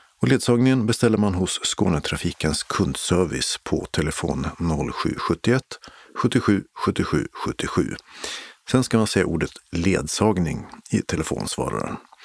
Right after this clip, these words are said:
Och den person som då svarar skickar beställningen till en sambandscentral som ordnar ledsagningen för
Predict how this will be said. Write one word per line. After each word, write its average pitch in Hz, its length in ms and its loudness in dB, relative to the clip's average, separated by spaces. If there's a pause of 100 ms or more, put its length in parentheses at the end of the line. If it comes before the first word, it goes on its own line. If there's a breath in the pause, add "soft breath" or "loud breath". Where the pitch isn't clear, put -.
(520 loud breath)
Och 110 80 0
den 120 140 6
person 110 420 4
som 101 180 2
då 95 160 4
svarar 117 420 2
skickar - 280 -2
beställningen 101 500 2
till 95 180 0
en 95 60 2
sambandscentral 95 880 2
som 110 200 2
ordnar 101 220 4
ledsagningen 82 680 0
för - 280 -6